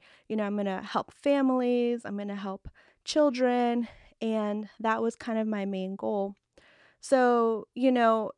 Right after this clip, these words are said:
you can imagine how I felt when that wasn't gonna happen.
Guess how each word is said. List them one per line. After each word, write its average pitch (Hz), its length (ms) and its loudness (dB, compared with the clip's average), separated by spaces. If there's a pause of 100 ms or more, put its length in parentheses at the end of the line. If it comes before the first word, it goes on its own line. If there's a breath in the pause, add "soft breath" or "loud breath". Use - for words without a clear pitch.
(100)
you 254 160 0
can 254 160 -2
imagine 233 600 0
how 233 180 0
I 196 140 -2
felt 214 480 -2 (1400)
when 214 400 0
that 208 180 0
wasn't 208 320 -6
gonna 202 220 -4
happen. 202 600 -4